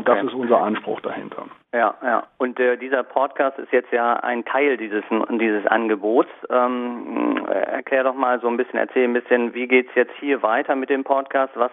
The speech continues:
Speaker 2: werden, äh, zukünftig Inhalte sein? Was wird eher nicht behandelt?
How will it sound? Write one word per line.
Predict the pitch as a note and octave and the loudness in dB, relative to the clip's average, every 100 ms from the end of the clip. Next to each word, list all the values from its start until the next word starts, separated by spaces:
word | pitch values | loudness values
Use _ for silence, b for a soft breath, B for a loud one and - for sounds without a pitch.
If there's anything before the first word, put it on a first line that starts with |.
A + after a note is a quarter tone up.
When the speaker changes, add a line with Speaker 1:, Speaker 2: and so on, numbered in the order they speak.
| - | -2
Speaker 2:
werden, | A#2 A2+ A#2 A#2+ | 0 0 0 -4
äh, | - A#2+ A2+ A2 | -2 0 0 -2
zukünftig | C3+ - A#2+ - A#2 - | -4 2 2 2 -2 -2
Inhalte | C#3 C3 B2+ B2 A#2 | -2 2 2 0 0
sein? | B2 B2+ C3 - | 0 0 -2 -6
Was | A#2 B2+ - | -2 -2 0
wird | B2 B2+ | 0 0
eher | - C3 B2 | 2 0 0
nicht | A#2+ A#2+ - | -2 -6 2
behandelt? | F#2 F2 E2+ E2 - | 4 4 0 -4 -6